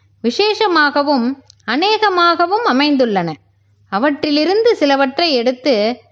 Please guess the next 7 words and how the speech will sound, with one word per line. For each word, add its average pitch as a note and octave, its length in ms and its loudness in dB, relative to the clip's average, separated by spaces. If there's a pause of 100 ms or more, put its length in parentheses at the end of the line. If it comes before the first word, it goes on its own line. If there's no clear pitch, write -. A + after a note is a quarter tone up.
(180)
அதற்குரிய E4+ 760 2
கருத்தினோடும் D4 840 0 (380)
கதையோடும் F#4+ 720 2
உங்களோடு D#4 680 2
பகிர்ந்து G4 500 0
கொள்வதில் D4+ 640 0
மகிழ்கிறோம். A#3+ 640 0